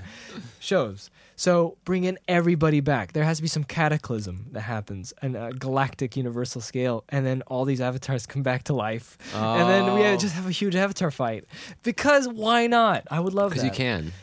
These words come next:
Speaker 2: And then, and then, and then Vaatu and Nikto come back, or
Speaker 1: I think those are names.
Speaker 2: <laughs> Klaatu
Speaker 1: Something like
Speaker 2: and
Speaker 1: that.
Speaker 2: Virata and Nikto.
Speaker 1: Yeah, yeah, and then, mm, giant,
Speaker 2: It's
Speaker 1: the
Speaker 2: Brill.
Speaker 1: giant battle ensues for the
Speaker 2: Why
Speaker 1: Avatar
Speaker 2: not?
Speaker 1: nation.
Speaker 2: Why not?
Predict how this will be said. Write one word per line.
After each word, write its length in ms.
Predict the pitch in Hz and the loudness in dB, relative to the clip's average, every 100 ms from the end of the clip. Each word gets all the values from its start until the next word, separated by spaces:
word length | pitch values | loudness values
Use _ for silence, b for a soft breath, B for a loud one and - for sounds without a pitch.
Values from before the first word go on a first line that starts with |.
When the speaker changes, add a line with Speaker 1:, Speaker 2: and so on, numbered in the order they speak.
| - | -2
Speaker 2:
And 100 | 233 | 4
then, 120 | 269 247 | 4 6
and 100 | 262 | 4
then, 380 | 262 214 175 156 | 4 0 -12 -4
and 100 | 202 | 0
then 160 | 214 180 | 2 4
Vaatu 540 | 160 196 175 190 190 170 | 6 6 6 6 8 8
and 100 | 170 | 6
Nikto 420 | 190 - 190 180 | 2 4 6 6
come 180 | 170 180 | 4 2
back, 360 | 170 175 175 160 | 4 4 2 2
or 220 | 147 139 _ _ _ _ - | 0 -2 _ _ _ _ -16
Speaker 1:
I 40 | |
think 200 | 92 110 | -8 -6
those 160 | 85 82 | -6 -6
are 40 | |
names. 340 | 85 87 90 - | -8 -10 -12 -2
Speaker 2:
<laughs> 20 | |
Klaatu 580 | 175 - - 160 190 202 | -2 0 -2 0 4 4
Speaker 1:
Something 200 | - 208 | 6 6
like 100 | 208 | 6
Speaker 2:
and 0 | |
Speaker 1:
that. 60 | 165 | 6
Speaker 2:
Virata 420 | 175 175 175 175 165 | 6 6 4 2 2
and 100 | 165 | 2
Nikto. 440 | 175 180 165 160 _ B B B B | 0 2 2 0 _ B B B B
Speaker 1:
Yeah, 140 | 165 | 0
yeah, 200 | 151 143 | 2 2
and 100 | 131 135 | 0 -2
then, 140 | 117 | -6
mm, 280 | 117 110 - | -8 -10 -6
giant, 320 | 104 107 104 | -6 -6 -2
Speaker 2:
It's 160 | 170 143 | 0 0
Speaker 1:
the 80 | 113 | 2
Speaker 2:
Brill. 160 | 131 | 4
Speaker 1:
giant 160 | 113 113 | 2 0
battle 260 | 113 110 98 | -4 -4 -6
ensues 720 | 87 - 95 85 82 101 - - | -8 -10 -10 -10 -12 -14 -18 -20
for 120 | - | -10
the 120 | 110 | -6
Speaker 2:
Why 480 | 104 113 135 131 135 | -4 0 4 4 4
Speaker 1:
Avatar 100 | 127 | 2
Speaker 2:
not? 180 | 113 104 | 0 -2
Speaker 1:
nation. 540 | 101 101 - - - 101 | -4 -6 -8 -12 -14 -8
Speaker 2:
Why 160 | 165 214 | -6 -4
not? 280 | 226 143 | -4 -6